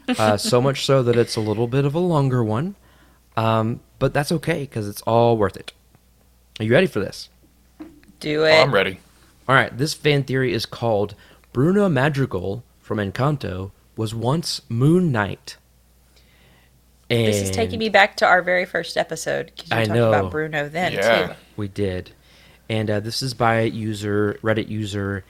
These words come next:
Speaker 1: Cairo Wolf Ang-, Ang-, um, so they say, "I rewatched Encanto last night when I noticed something anew and came up with a theory. Bruno Madrigal was once Khonshu's avatar.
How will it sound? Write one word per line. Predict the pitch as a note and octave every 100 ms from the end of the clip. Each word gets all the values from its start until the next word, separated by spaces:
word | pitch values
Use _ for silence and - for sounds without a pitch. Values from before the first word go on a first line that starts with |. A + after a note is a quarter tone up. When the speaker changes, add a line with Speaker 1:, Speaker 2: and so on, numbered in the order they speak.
| _ _ _
Speaker 1:
Cairo | - C#3 E3+ D3+ B2+ B2+
Wolf | A2 A2 A2+ - - - _ -
Ang-, | A2 B2 C#3+ C3 C3 - B2
Ang-, | A2+ - B2 C3+ C3+ - _ _ _ _ - - - - -
um, | A2+ A2 G#2+ G#2 A2 _ _ _ _ -
so | - C#3+
they | F3+ C4
say, | - A2+ F#2+ F#3 - _ _ _ -
"I | B3
rewatched | F4 B3+ D#3 C#3+ -
Encanto | B2+ A2+ D3+ F3+ B2 G#2
last | F#2+ F#2 -
night | F#2 G#2+ -
when | C#3 E3+
I |
noticed | E3+ G3+ G3+
something | - C#3+ C#3+ D3+
anew | F#3 F#3+ G#3 G2+ - - -
and | B2+
came | - A3+ G#3+
up | F3 -
with | A#2
a | A#2+
theory. | - A#2 A2+ A#1+ B1+ _ _ _ _
Bruno | C3+ F#3+ F#3
Madrigal | A#2 D#3 A#2 G#2 G2 C3+ -
was | A3 G#3+
once | G#3+ G#3
Khonshu's | F#3+ F#3+ G3 G#3 F#3
avatar. | G#3+ G#3 - G#2+